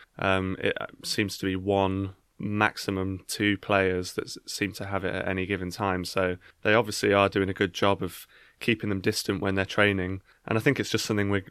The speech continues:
gonna have to get used to and something we're gonna have to accept, that every team's gonna have a player out because, because of covid at some point this season. Um, and you're just gonna have to deal with it. So, yeah, hopefully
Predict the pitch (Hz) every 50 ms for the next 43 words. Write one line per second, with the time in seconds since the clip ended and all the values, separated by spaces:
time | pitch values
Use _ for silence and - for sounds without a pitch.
0 | - _ - - 101 95 95 104 101 - - - 107 98 101 - - - 104 -
1 | - - - 101 101 101 98 - 101 101 98 98 98 101 98 95 98 104 98 -
2 | - - - - - - 107 - - - 101 92 - _ _ _ _ - 113 113
3 | 98 107 98 - - 107 101 98 98 - - - 95 92 92 98 92 95 92 -
4 | - 101 95 92 92 92 92 92 - - - - - 98 - - - 98 87 -
5 | - - - - - - - - 104 - - 98 92 90 - - - 95 92 90
6 | 95 92 87 - - - - - 98 95 92 - - 95 92 90 87 _ - 101
7 | - - - - 101 92 87 - 98 95 95 90 - _ _ _ _ - - 98
8 | 95 95 92 92 92 92 92 95 95 _ _ _ _ - - 107 104 101 101 101
9 | 101 - - 107 107 113 - - 123 110 107 113 113 - - 120 117 117 131 131
10 | 127 104 92 - - - - 101 98 98 98 101 - - - 113 110 113 110 107
11 | - 113 - - - 110 101 98 98 98 98